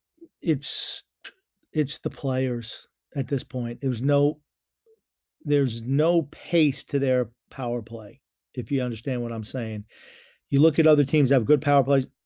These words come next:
the puck is crisp, right stick to stick, and our guys is not. It's, they're slow developing, they're behind them, they're ahead of them. I mean, that's, you know, that's a tough way to score goals. I mean, I,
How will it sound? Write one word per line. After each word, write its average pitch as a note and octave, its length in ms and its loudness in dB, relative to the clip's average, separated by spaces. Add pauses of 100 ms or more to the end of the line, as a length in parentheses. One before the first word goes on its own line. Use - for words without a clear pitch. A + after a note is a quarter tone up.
(120)
the A2+ 100 -14
puck - 380 -4
is A#2 160 -6
crisp, - 580 0 (720)
right E3 300 0
stick - 400 -6
to D#3 120 0
stick, - 600 -4 (400)
and C3 240 -6
our D#3+ 160 2
guys C#3+ 260 -2
is G#2+ 100 -10
not. D3+ 320 -2
It's, - 180 -12
they're A#2+ 180 -6
slow D3 320 2
developing, C#3+ 800 0 (640)
they're C3 160 -4
behind D3+ 580 -2
them, D3 340 2
they're G#2 180 -6
ahead D3+ 280 0
of D#3 80 6
them. D3 540 0 (500)
I C3+ 80 -6
mean, C3 200 -4
that's, - 540 -8 (340)
you G#3 220 -6
know, C#3+ 120 -4
that's D3+ 260 -2
a C#3+ 60 -2
tough - 520 -6
way D#3+ 400 2
to D3 100 -6
score E3 360 0
goals. D#3+ 520 -2
I C3 40 -8
mean, C#3 200 -2
I, D#3+ 200 -2